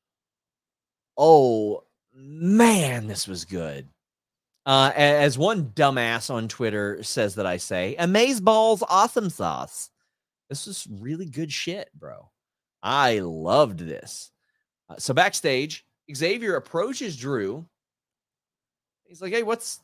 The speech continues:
what's up with last week?" And Drew's like, "Yeah, yeah, yeah, no, no, the chair, whatever." And he goes, "No, no, no, no.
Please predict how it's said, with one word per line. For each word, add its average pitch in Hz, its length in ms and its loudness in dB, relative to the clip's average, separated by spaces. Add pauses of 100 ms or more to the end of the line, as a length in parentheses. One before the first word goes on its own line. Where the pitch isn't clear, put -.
what's 214 220 -4
up 233 180 -2
with 214 240 -4
last 196 400 2
week?" 196 300 -4
And 104 320 -4
Drew's 127 280 -6
like, 175 120 -8
"Yeah, 208 160 0
yeah, 185 180 2
yeah, 160 60 0
no, 151 300 0
no, 131 180 0
the 123 80 -6
chair, 117 360 0
whatever." 104 520 -2
And 127 120 -16
he 131 60 -12
goes, 120 160 -4
"No, 202 180 -2
no, 190 140 4
no, 165 80 2
no. 123 400 2